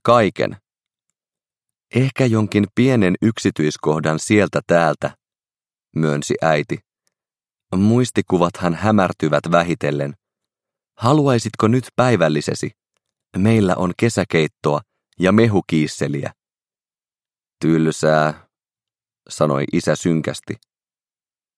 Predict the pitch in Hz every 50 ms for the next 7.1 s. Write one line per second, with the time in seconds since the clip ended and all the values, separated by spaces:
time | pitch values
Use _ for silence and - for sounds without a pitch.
0 | _ _ _ - - 85 85 - - 104 110 110 104 - 92 87 85 - 107 107
1 | 110 104 92 80 76 76 71 - 80 80 80 78 76 - _ _ _ _ _ _
2 | _ - 87 90 - - 107 110 101 - - - - - - 90 87 85 78 -
3 | - - - - - - - _ _ _ _ _ _ _ _ _ _ _ _ _
4 | _ _ _ _ _ _ _ _ _ _ _ _ _ _ _ _ - 92 110 127
5 | 143 139 113 - - 87 85 - 90 87 - - 101 113 110 98 - 80 - 107
6 | 98 - - - 73 73 73 80 76 73 71 - 78 - 87 78 - - - -
7 | -